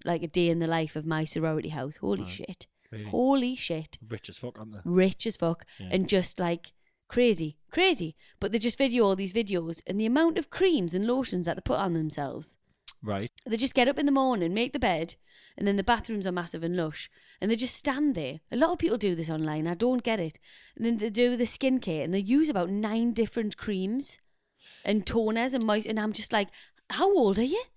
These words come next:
Speaker 2: Two seconds. Um, so the times when I'm, um, getting the kids, uh, food and stuff, 'cause you're like, I'm sitting here and you're on your phone and I'm telling you about the Ultimate Fighting
Speaker 1: Mm.
Speaker 2: and you're not listening.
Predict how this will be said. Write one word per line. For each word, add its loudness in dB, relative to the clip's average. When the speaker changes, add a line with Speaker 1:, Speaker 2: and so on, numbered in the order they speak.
Speaker 2:
Two 8
seconds. -2
Um, 2
so 0
the -4
times 0
when 0
I'm, 2
um, -2
getting 0
the 0
kids, -2
uh, 2
food 4
and 0
stuff, 2
'cause -8
you're 4
like, 0
I'm -8
sitting -6
here -2
and -4
you're 0
on -2
your -4
phone -2
and -8
I'm -14
telling -6
you -4
about -4
the -10
Ultimate -10
Fighting -4
Speaker 1:
Mm. -2
Speaker 2:
and -4
you're -2
not -2
listening. -2